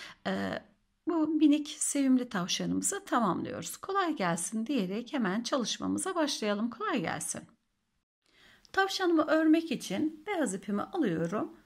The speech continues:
Zincirimi çekerek başlıyorum. Bir, iki, üç, dört, beş.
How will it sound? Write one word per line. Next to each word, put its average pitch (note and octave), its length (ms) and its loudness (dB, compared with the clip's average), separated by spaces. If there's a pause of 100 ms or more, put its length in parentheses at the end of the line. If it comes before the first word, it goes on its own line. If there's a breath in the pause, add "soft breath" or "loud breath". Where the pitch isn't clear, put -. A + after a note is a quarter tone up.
(680 loud breath)
Zincirimi G#3+ 680 -2
çekerek C#4+ 680 -6 (140)
başlıyorum. - 600 -6 (520)
Bir, - 560 -2 (260)
iki, B3+ 540 -6 (360)
üç, A#3 460 -6 (220)
dört, A#3 500 -6 (120)
beş. D#3+ 300 -4